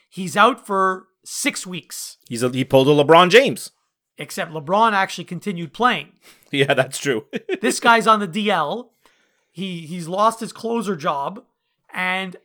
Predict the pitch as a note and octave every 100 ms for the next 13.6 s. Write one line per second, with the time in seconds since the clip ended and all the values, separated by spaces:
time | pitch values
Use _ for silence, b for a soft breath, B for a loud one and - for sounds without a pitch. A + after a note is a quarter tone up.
0 | _ _ E3+ E3 G#3+ G#3 F3+ D3+ E3 E3
1 | G#3+ F#3+ C#3+ - - - _ _ _ _
2 | - A2 A#2+ - C3+ C3 C#3 C3+ C#3 D3
3 | E3 E3+ F3+ G3+ F#3 G#4+ G3+ - _ _
4 | _ - C#3 F#4 - _ _ _ _ _
5 | _ - E3+ D#3+ - _ _ - - -
6 | A#3+ B3 A3 G3+ F3 - - G3+ G3+ G3+
7 | E3+ G#3 G#3+ E3 D3 E3+ A3 - D3+ E3+
8 | F3+ A3 G#3 D#3 C#3 - - - D3 -
9 | D3+ C#3 C3 B2+ B2+ - - C3 - B2
10 | - _ _ _ _ _ _ _ _ _
11 | _ E3+ G#3 A3+ G3 E3 F#3 F3+ E3 E3
12 | E3+ F3 _ _ _ _ _ _ _ _
13 | - F#3+ G#3 E3 F#3 F3